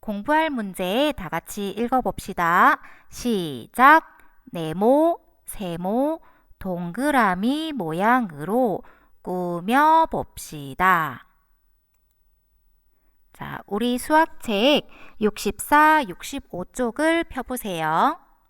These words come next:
자, 친구들이 네모, 세모, 동그라미 모양으로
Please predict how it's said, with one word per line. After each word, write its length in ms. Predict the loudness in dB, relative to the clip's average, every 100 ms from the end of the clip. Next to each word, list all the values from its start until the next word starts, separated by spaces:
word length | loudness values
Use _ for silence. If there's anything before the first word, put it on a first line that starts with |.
| _ _ _ _ _ _ _ _ _ _ _ _ _ _ _ _
자, 240 | -20 -20 -14
친구들이 1000 | -10 -6 -4 -2 -2 -2 -2 -2 -4 -10 _ _ _ _ _
네모, 720 | -10 -6 -2 2 2 2 -2
세모, 600 | -8 -8 -2 0 0 0 -4
동그라미 640 | -8 -8 -2 2 2 0
모양으로 760 | -2 0 -2 -4 -4 0 0